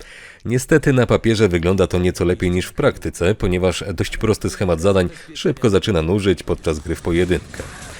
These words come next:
W kooperacji nie ma tego problemu, ponieważ ze znajomymi zawsze będziemy dobrze się bawić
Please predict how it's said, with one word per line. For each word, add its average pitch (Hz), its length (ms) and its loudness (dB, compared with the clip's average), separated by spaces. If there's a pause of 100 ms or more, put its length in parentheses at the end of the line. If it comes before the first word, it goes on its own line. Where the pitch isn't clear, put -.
(260)
W - 80 -16
kooperacji 104 680 0
nie 135 120 2
ma 78 120 0
tego 80 260 -4
problemu, 87 600 0
ponieważ 196 440 2
ze 92 220 2
znajomymi 95 460 2
zawsze 95 360 2
będziemy 78 340 -2
dobrze 80 260 -2
się 120 120 -2
bawić 123 340 0